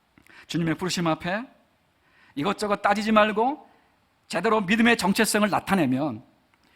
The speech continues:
똑바로 주의 말씀에 순종하다 하며 살다 보면, 매일의 말씀 앞에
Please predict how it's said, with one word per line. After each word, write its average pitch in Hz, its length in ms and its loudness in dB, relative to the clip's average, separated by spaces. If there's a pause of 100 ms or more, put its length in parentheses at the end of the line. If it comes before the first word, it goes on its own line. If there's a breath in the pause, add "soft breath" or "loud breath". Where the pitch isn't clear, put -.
(400 soft breath)
똑바로 233 480 6
주의 240 240 2
말씀에 233 400 2
순종하다 240 960 2 (400)
하며 247 260 2
살다 247 320 4
보면, 185 580 4 (440 loud breath)
매일의 262 540 6
말씀 247 320 4
앞에 226 720 0